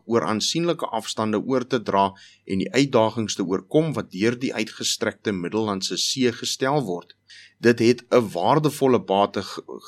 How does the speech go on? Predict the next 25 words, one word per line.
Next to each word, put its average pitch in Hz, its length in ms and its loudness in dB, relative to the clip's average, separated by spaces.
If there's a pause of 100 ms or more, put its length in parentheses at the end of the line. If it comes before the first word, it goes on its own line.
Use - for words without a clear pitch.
gemaak 98 480 0
tydens 113 400 0
tye 120 300 2
van 104 320 -6
konflik, 143 480 -2 (320)
soos 147 560 0
die 117 320 -4
Eerste 139 340 0
Pi-, 131 500 -2 (180)
Puniese 131 580 0
Oorlog, 151 460 4
toe 101 120 -8
vinnige 156 380 -2
kommunikasie 120 920 -2 (340)
deurslaggewend 143 960 0
was 95 200 0
vir 104 160 -4
die 95 160 -6
koördineerde-, 107 800 0 (120)
neerding 117 500 0
van 113 200 -4
militêre 110 520 0
manoeuvres 117 580 2 (400)
om 156 280 2
op - 240 -4